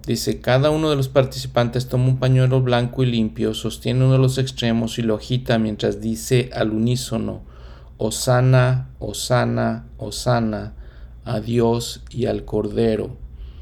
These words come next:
Noten que él dice el Cordero, está hablando de nues-, del Padre y el Hijo, repitiéndolo, dice tres veces, seguido por amén,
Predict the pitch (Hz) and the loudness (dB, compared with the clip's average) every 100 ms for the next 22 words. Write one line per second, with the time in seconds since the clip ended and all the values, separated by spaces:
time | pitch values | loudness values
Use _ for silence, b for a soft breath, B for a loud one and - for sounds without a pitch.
0 | B B B - 107 107 113 113 127 127 | B B B -10 -4 0 0 2 0 0
1 | 123 117 120 120 120 - 123 113 - 113 | 0 2 2 0 -2 -2 -2 -2 -4 -4
2 | 107 104 120 113 95 - 120 113 117 117 | -2 2 4 4 0 -2 -2 0 2 0
3 | 113 107 - - 123 113 120 127 - 117 | 0 -4 -8 -8 -6 -4 -4 -6 0 4
4 | 123 123 135 139 - 110 113 113 139 135 | 4 6 4 2 -4 -2 0 0 -2 -2
5 | 117 110 127 - B B B B - 110 | -6 -6 -6 -10 B B B B -8 -8
6 | - 113 - 127 131 127 123 117 117 - | -6 -8 0 4 6 6 4 0 -2 0
7 | 117 117 110 113 - 117 113 - - - | 0 2 2 0 0 -4 -4 -8 -10 -6
8 | 107 107 110 104 - 113 107 110 113 117 | -4 -2 -2 -2 -2 -4 -2 -2 0 0
9 | 117 117 | 0 -2